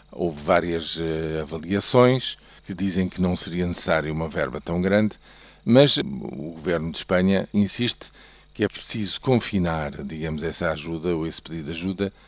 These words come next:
a este setor bancário. Curiosamente, ao mesmo tempo, eh, na reunião do G vinte, saiu, ou pensa-se que terá saído, uma recomendação ou uma orientação geral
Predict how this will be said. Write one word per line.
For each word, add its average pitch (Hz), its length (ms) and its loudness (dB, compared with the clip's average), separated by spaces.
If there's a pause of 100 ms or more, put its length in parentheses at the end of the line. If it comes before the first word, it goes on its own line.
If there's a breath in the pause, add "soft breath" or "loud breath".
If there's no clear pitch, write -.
(320 soft breath)
a 110 60 2
este 117 360 4
setor 80 420 -4
bancário. - 520 -10 (1000 soft breath)
Curiosamente, 95 880 6 (280)
ao 98 100 4
mesmo 104 480 8
tempo, 76 420 -4 (840 soft breath)
eh, 98 160 2
na 98 380 6
reunião 95 480 4
do 82 100 -6
G 85 180 -2
vinte, 87 520 -4 (300 soft breath)
saiu, 131 640 4
ou 82 600 0
pensa-se 117 480 4
que - 100 -20
terá 92 240 2
saído, 78 540 -8 (480 loud breath)
uma 87 220 -2
recomendação 92 960 2
ou 80 160 2
uma 87 160 2
orientação 82 640 -2
geral 78 420 -4